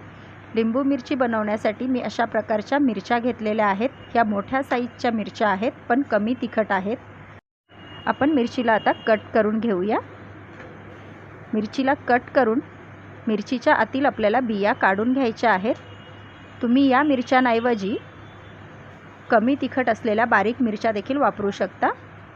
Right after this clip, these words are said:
बारीक मिरच्यांमधील बिया काढण्याची गरज नाही. या मिरच्यांमधील बिया खूपच मोठ्या आहेत, म्हणून मी काढून टाकत आहे. बिया काढल्यानंतर मिरचीला कट करून घ्यायचं आहे. तुम्ही तुमच्या आवडीप्रमाणे देखील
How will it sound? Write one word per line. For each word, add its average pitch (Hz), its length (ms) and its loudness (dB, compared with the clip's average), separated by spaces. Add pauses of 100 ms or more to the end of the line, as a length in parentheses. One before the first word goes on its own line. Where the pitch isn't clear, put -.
(440)
बारीक 214 320 2
मिरच्यांमधील 233 600 0
बिया 208 280 0
काढण्याची 202 520 -2
गरज 202 360 0
नाही. 208 240 -2 (180)
या 233 120 4
मिरच्यांमधील 214 640 0
बिया 208 320 -2
खूपच 240 360 -6
मोठ्या 208 320 -2
आहेत, 202 220 -2 (160)
म्हणून 196 240 -4
मी 214 120 -6 (140)
काढून 208 300 0
टाकत 196 360 -4
आहे. 185 240 -4 (1500)
बिया 214 260 2
काढल्यानंतर 240 600 0
मिरचीला 208 460 -2
कट 196 280 -2 (140)
करून 226 240 0
घ्यायचं 220 360 0
आहे. 196 240 -2 (2250)
तुम्ही 220 220 -2
तुमच्या 220 320 2
आवडीप्रमाणे 226 640 2
देखील 214 260 -4